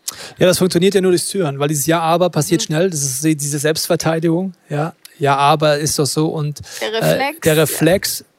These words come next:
Speaker 1: ähm, und ich denke, gerade in dem Bild heißt es ja, dass man selber hinguckt. Deswegen sind wir auch in dieser nachdenklichen Situation, dieser schmerzhaften Situation, weil wir merken bei uns selber, äh, du hast mir ein Feedback gegeben zu einer Predigt. Wiederhol das mal bitte jetzt hier vor allen.
Speaker 2: <laughs> Ja.
Speaker 1: Äh,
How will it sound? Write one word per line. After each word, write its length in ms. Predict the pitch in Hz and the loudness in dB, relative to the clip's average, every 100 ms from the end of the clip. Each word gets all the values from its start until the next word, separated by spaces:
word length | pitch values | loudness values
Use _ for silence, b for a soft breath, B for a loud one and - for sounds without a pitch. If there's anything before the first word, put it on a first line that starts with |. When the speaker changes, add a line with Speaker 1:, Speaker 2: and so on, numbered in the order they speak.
| _ - | _ -2
Speaker 1:
ähm, 420 | 151 151 156 156 B B B B B | 0 0 -2 -6 B B B B B
und 160 | 226 160 | -2 0
ich 100 | - | 2
denke, 260 | 170 170 | 2 2
gerade 220 | 160 160 156 | 2 2 2
in 60 | |
dem 180 | 156 151 | 2 2
Bild 200 | 170 170 - | 0 -2 -2
heißt 260 | 120 160 - | 0 0 0
es 80 | 165 | 0
ja, 80 | |
dass 160 | 151 - | 2 2
man 100 | 151 | 0
selber 320 | 151 170 165 | 2 2 2
hinguckt. 300 | 147 180 156 | 2 0 -2
Deswegen 160 | - 156 | 0 2
sind 160 | 151 | 2
wir 100 | 151 147 | 4 2
auch 200 | 139 - | 2 -4
in 60 | - | -8
dieser 260 | 151 135 139 | -4 0 2
nachdenklichen 640 | 151 143 160 143 135 143 | 2 2 0 0 -2 -2
Situation, 480 | 139 139 - 156 151 | 0 0 2 0 0
dieser 180 | 135 | 0
schmerzhaften 580 | 123 151 147 147 139 - | -2 0 0 0 -2 -2
Situation, 600 | 139 135 135 - 165 160 | -4 0 0 2 2 2
weil 180 | 143 139 | 2 2
wir 120 | 143 | 0
merken 420 | 143 151 156 151 | 2 0 0 0
bei 80 | 143 | 2
uns 240 | 143 135 - | 2 0 -2
selber, 480 | 147 175 147 170 - B B B - | 0 2 0 -2 -6 B B B -2
äh, 140 | 147 | 0
du 80 | 156 | 2
hast 140 | 156 | 2
mir 140 | 165 156 | 2 2
ein 120 | 156 | 0
Feedback 380 | - 170 - 156 | 0 0 0 0
gegeben 340 | 151 160 170 | 0 2 0
zu 100 | 170 | 0
einer 120 | 156 | 0
Predigt. 380 | 139 147 156 170 | 0 0 0 0
Wiederhol 220 | 151 143 165 | 2 2 2
das 120 | 156 | 0
mal 120 | 156 | 0
bitte 260 | 151 160 175 | 0 0 0
jetzt 180 | 151 | 0
hier 160 | - 156 | 0 -2
vor 180 | 151 147 | 2 2
allen. 300 | 147 185 175 440 | 2 -2 -4 -6
Speaker 2:
<laughs> 60 | |
Ja. 280 | - 147 | -2 -2
Speaker 1:
Äh, 20 | 151 | 0